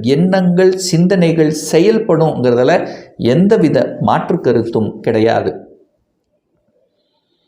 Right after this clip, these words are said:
இரண்டாம் அதிபதியாக இருக்கக்கூடிய குரு பகவான் எட்டாம் இடத்தில் அமர்ந்து கொண்டு ரெண்டாம் இடத்தை பார்க்கிறார். அப்போ வலுப்பெறுகிறது.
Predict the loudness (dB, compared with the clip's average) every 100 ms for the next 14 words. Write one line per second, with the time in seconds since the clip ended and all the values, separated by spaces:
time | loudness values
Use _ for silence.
0 | _ _ _ _ _ _ _ _ 2 4
1 | 2 2 0 2 0 -2 -4 -6 -4 -2
2 | -2 -4 -6 -6 -6 -8 -6 -8 -6 -6
3 | -6 -8 -12 -14 -8 -6 -4 -6 -4 -4
4 | -6 -12 -20 _ _ _ _ _ _ _
5 | _ _ _ _ _ -12 -12 -4 -2 0
6 | -2 -4 -2 -2 -2 -4 -4 -4 -2 -2
7 | -2 -2 -2 -4 -6 -6 -4 -6 -6 -10
8 | -12 -16 _ _ _ -14 -6 -4 -4 -4
9 | -4 -4 -8 -6 -4 -4 -6 -6 -6 -10
10 | -12